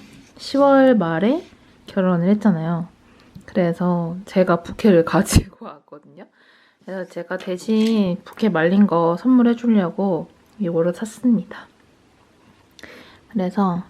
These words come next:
여기 쪽에다가 이렇게 지금 부케 받은 거를 말리고 있었거든요. 근데 지금 딱,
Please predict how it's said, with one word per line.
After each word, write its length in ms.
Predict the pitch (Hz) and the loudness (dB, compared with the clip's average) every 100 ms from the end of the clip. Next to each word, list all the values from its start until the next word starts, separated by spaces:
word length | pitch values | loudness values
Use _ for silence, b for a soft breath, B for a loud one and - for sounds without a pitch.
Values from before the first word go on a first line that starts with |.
| _ 214 | _ -4
여기 420 | 196 208 202 202 | -4 -2 -4 -6
쪽에다가 960 | 196 196 175 175 175 180 185 165 196 - _ _ | -8 -8 -8 -8 -6 -4 -4 -6 -10 -16 _ _
이렇게 560 | 190 190 175 156 170 196 - - | -8 -6 -4 -4 -6 -14 -20 -16
지금 380 | - 175 165 175 | -10 -4 -2 -2
부케 440 | - 202 175 170 | -4 0 0 0
받은 300 | 165 165 165 | -2 -6 -6
거를 160 | 160 160 | -6 -4
말리고 440 | 151 165 185 151 | -2 0 0 -2
있었거든요. 540 | 143 - 139 143 226 - b b b b _ | -8 -10 -10 -6 -6 -8 b b b b _
근데 140 | 208 | -6
지금 760 | - 196 202 202 208 202 202 202 - | -2 -2 0 2 2 2 0 -2 -2
딱, 200 | 247 | -6